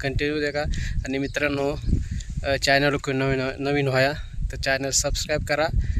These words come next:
आणि बाकीच्यांना व्हिडिओ शेअर करा. तर चला, आता कवडी शेवळा गवसल्या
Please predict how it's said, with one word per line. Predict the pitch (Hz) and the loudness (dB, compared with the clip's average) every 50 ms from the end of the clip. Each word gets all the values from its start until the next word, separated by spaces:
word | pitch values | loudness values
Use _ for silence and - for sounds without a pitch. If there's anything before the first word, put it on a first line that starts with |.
| - - - - | 2 2 0 0
आणि | 139 135 135 135 | -2 -4 -4 -2
बाकीच्यांना | 131 127 135 127 - 131 120 143 139 135 139 139 | 0 0 -2 -2 -2 -4 -2 -2 -2 0 0 0
व्हिडिओ | 131 131 127 135 143 170 170 - - | 0 0 -2 -2 -4 -6 -6 -6 -6
शेअर | - - - 143 135 131 123 | -4 -4 -2 0 -2 -2 -2
करा. | - - 123 135 - - - - - - - - - - - - - - - - - - - - | -4 -4 -4 -4 -4 -6 -8 -10 -10 -12 -10 -8 -6 -6 -4 -6 -6 -8 -8 -10 -10 -10 -10 -10
तर | 131 | -8
चला, | 123 - 139 135 139 | -4 0 2 4 4
आता | 135 131 - - 143 165 170 - - - - - - - - - - | 4 4 2 0 -2 -2 -2 -6 -10 -12 -18 -18 -18 -16 -14 -8 -2
कवडी | - 156 160 147 147 | 2 2 4 4 4
शेवळा | 139 - 143 139 135 135 135 | 2 4 4 4 4 4 2
गवसल्या | 135 143 135 - 139 139 143 | 2 0 -2 -2 -2 -2 -2